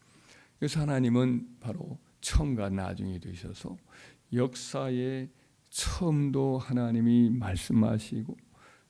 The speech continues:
또 역사의 마지막까지도 하나님이 다 알고 계시고,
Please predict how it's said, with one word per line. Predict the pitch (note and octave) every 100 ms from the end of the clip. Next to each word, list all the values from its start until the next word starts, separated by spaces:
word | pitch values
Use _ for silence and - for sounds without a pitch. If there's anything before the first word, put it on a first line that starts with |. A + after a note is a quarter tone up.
| _
또 | B2+ A#2+ A2+
역사의 | A#2 A#2 - A#2+ B2 A#2+ A2+ A#2+ - -
마지막까지도 | G2+ G#2+ D#3 D#3 D#3 D#3 C#3 C#3 E3 E3+ E3+ - -
하나님이 | - - E3 B2+ A2+ A#2 A#2+
다 | G2+ G2 G#2 -
알고 | G2+ G2+ A#2 B2
계시고, | A2+ G#2+ - - C3+ F3